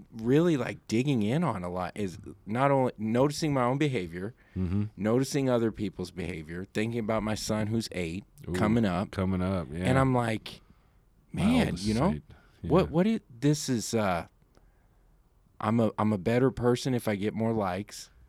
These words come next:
Speaker 1: And I'm not a good person if I don't get any likes on that,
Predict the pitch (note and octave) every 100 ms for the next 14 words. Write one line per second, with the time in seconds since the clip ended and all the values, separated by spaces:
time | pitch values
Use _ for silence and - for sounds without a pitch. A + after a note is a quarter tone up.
0 | _ _ - - G2 G2 F#2+ F#2+ G2 A2+
1 | - F#2 G2+ G#2+ G2 G2+ G#2+ - A2 G2+
2 | - F2+ E2+ G#2 F2+ G2 G2 F#2+ F#2 F#2
3 | - F#2+ F#2 F2+